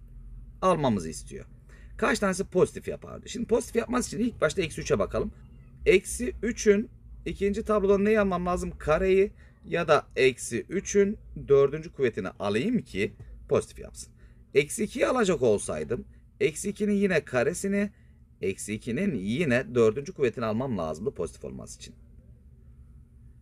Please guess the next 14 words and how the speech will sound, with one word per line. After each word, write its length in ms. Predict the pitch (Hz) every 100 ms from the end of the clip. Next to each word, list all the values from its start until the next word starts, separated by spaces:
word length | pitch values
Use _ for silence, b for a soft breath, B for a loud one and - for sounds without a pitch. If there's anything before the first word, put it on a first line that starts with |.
| - 120 120
Dördün 520 | 214 226 202 294 -
ise 420 | 123 - 85 78 - _ - _
hem 240 | - 214 208
birinci 300 | 202 208 214
kuvvetini, 580 | 190 107 - 73 73 - - - - - -
ikinci 400 | 135 160 156 180
kuvvetini, 680 | 135 90 78 78 71 85 - - -
üçüncü 360 | 127 175 175
kuvvetini, 640 | - 190 190 190 196 190 190
dördüncü 420 | 208 185 156 143
kuvvetini 380 | 156 113 117 143
de 40 |
alabilirim. 480 | 113 90 80 58 55 - B B -
Çünkü 340 | 214 127 -